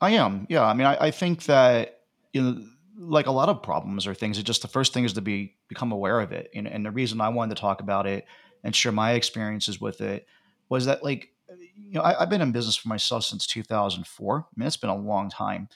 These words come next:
Uh, and y-, you, you adapt to a new normal, and you also a lot of times just don't realize that, you know, things have gone to a point where they're at.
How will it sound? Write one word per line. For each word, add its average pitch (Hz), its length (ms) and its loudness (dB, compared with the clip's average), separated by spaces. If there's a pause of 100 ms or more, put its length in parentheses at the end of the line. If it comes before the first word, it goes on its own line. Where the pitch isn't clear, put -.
(440)
Uh, 101 240 -6 (200)
and 117 420 0 (300)
y-, 170 120 -18 (280)
you, 160 560 -4
you 143 200 -2
adapt 131 340 -2
to 151 100 0
a 127 60 2
new 110 140 0
normal, 127 580 2 (100)
and 120 120 2
you 117 120 2
also 117 720 2 (520)
a - 40 -2
lot 127 120 6
of - 40 0
times 135 160 0
just 117 140 -2
don't 127 160 -2
realize 104 580 -2
that, 98 360 -6 (760)
you 165 240 -10
know, 113 80 -6
things 117 220 -4
have 104 80 -6
gone 104 240 -2
to 104 140 -4
a 98 60 -2
point 117 320 -6
where 101 200 -4
they're 90 160 -4
at. 92 260 -2